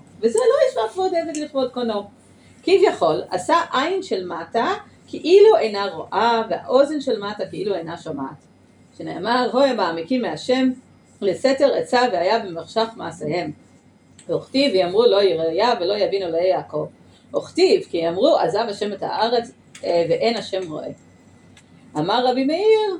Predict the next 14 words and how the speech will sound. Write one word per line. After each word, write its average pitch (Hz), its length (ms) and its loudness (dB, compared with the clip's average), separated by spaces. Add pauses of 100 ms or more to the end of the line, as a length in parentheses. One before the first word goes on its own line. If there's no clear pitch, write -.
"מ-, 381 220 -10 (220)
משלו 202 460 0 (120)
משל, 175 400 2 (140)
משום 240 360 2
רבן 196 260 0
גמליאל. 175 320 -4 (260)
למה 320 180 0 (160)
הדבר 370 240 0
דומה? 330 260 -2 (640)
לשני 262 480 0
בני 214 200 -2
אדם 208 280 0
שהיו 190 280 -2
בעיר 165 440 -4